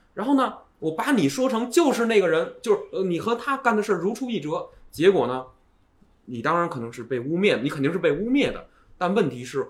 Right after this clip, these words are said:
我就把这个战争，我听完你播客，我觉得痛苦，然后我把战争引到你的这个里面来了。于是有一些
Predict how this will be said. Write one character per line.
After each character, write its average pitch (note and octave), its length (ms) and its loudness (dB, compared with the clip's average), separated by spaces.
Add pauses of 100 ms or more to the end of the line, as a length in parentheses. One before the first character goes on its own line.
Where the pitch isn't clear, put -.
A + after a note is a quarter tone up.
我 C3+ 160 0
就 A3+ 200 2
把 A#2+ 200 0
这 C#3 140 -6
个 C3 100 -2
战 C3 280 -2
争， C3 240 -4 (160)
我 B2+ 100 -8
听 B2 160 -12
完 C3 80 -6
你 C#3 60 -2
播 C#3 140 -6
客， D3 80 -14
我 B2+ 100 -6
觉 A#2+ 120 -10
得 C3+ 80 -4
痛 D3+ 240 -6
苦， - 220 -18 (180)
然 C#3+ 140 -6
后 F#3 60 -4
我 A#2+ 260 -6 (260)
把 B2 100 -16
战 C3+ 200 -6
争 C#3+ 200 -4
引 A2 160 -8
到 C#3+ 180 -4
你 A2 140 -8
的 A2 180 -18
这 A#2+ 140 -6
个 A#2 80 -8
里 G#2+ 140 -12
面 A2 80 -20
来 G#2 160 -20
了。 G2 80 -20 (400)
于 C#3 180 -6
是 F3+ 160 -4
有 C3+ 100 2
一 A2+ 80 -6
些 D3+ 320 -8